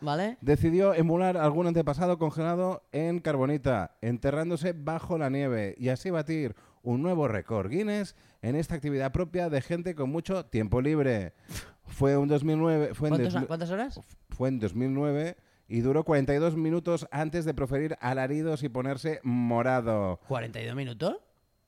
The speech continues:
Speaker 2: En-
Speaker 1: Me, pues,
Speaker 2: ah.
Speaker 1: pues un flojeras, ¿eh?
Speaker 2: Cuarenta y dos
Speaker 1: Perdona,
Speaker 2: minutos bajo la
Speaker 1: perdona,
Speaker 2: nieve.
Speaker 1: es un flojeras. ¿Cuarenta y dos minutos? Esto es un flojeras.
Speaker 2: Me, si yo no aguanto en el congelador
Speaker 1: Espera, espera,
Speaker 2: ni do-
Speaker 1: que ya me está, o sea, fíjate que el personaje que me está saliendo ahora es el gilipollas al cuadrado, que es,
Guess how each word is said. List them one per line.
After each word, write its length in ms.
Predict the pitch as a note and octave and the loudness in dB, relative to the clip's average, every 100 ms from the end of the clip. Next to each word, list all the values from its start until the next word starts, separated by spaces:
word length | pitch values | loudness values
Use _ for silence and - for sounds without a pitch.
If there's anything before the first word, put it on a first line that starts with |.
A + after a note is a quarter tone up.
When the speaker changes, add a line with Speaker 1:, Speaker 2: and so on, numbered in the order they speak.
| - | -8
Speaker 2:
En- 120 | G#2+ | -6
Speaker 1:
Me, 80 | G2+ - | -6 -10
pues, 140 | - E2+ | -14 -12
Speaker 2:
ah. 220 | F2 F#2 - _ | -10 -14 -18 _
Speaker 1:
pues 160 | - B2 | -14 -12
un 80 | |
flojeras, 460 | A2+ A2+ - C3 - | -12 -12 -10 -10 -10
¿eh? 140 | G2+ - _ _ _ _ _ _ | -14 -16 _ _ _ _ _ _
Speaker 2:
Cuarenta 220 | A#2 B2 | -6 -2
y 20 | |
dos 80 | C#3+ | -2
Speaker 1:
Perdona, 140 | C3 D3 | -2 0
Speaker 2:
minutos 280 | D#3+ D3+ D3+ | 0 2 2
bajo 220 | C#3 D#3 | 4 4
la 60 | |
Speaker 1:
perdona, 140 | C3+ A2+ | 6 6
Speaker 2:
nieve. 360 | A#2 D3+ B3 D#4 | 4 4 2 -4
Speaker 1:
es 100 | B2 | -12
un 60 | |
flojeras. 400 | D3 D#3 A#2 C3 - - _ _ - | -10 -10 -10 -12 -12 -20 _ _ -4
¿Cuarenta 340 | B2 F#3+ C4 | 2 4 4
y 40 | F4+ | 4
dos 80 | A4 A#4+ | 4 4
minutos? 380 | E4+ - C#3 G#3 D5+ D5+ - | 2 0 2 4 4 0 -6
Esto 180 | - A#4 | -8 -4
es 60 | A#4 | -6
un 60 | |
flojeras. 380 | G4+ - C#3+ - | -6 -8 -8 -4
Speaker 2:
Me, 120 | A#2 A2+ | -4 -2
si 160 | C3 | -4
yo 120 | B2 | -4
no 80 | B2+ | -2
aguanto 220 | C#3+ C#3 | 0 0
en 60 | D3 | -2
el 60 | D3 | -2
congelador 360 | C#3+ C3 D3 C3+ | -4 -4 0 2
Speaker 1:
Espera, 40 | C#3+ | 4
espera, 180 | D#3+ D4+ | 4 2
Speaker 2:
ni 20 | |
do- 40 | |
Speaker 1:
que 80 | A#3 | 2
ya 220 | G#3+ C#4 A3+ | 0 0 0
me 120 | F#3 | -6
está, 380 | D#3 A#3+ C#4 - | -4 -2 -2 -4
o 60 | D3 | -2
sea, 240 | F3 C#3 _ _ | -2 -2 _ _
fíjate 340 | - G#3+ B3 A#3+ | -10 -6 -6 -4
que 80 | |
el 80 | G3 | -4
personaje 380 | E3 D#3+ G3+ A3 | -2 -2 -2 -2
que 160 | F#3 D#3 | -6 -4
me 140 | D3+ | -4
está 160 | C#3 G#3+ | -2 -2
saliendo 260 | A#3 - E3 | 0 2 2
ahora 300 | D3 G#3+ E4 _ - - _ | 2 0 -4 _ -20 -20 _
es 260 | - C#4 - | -4 -4 -2
el 140 | F#3+ E3+ | -4 -2
gilipollas 520 | - D3+ C#3 B3 B3+ | -2 -4 -2 -2 -2
al 120 | E3+ | -4
cuadrado, 440 | C#3+ F3 B3 C3 C3 | -2 -2 -2 -2 0
que 200 | F#3 | 2
es, 60 | F3 | 2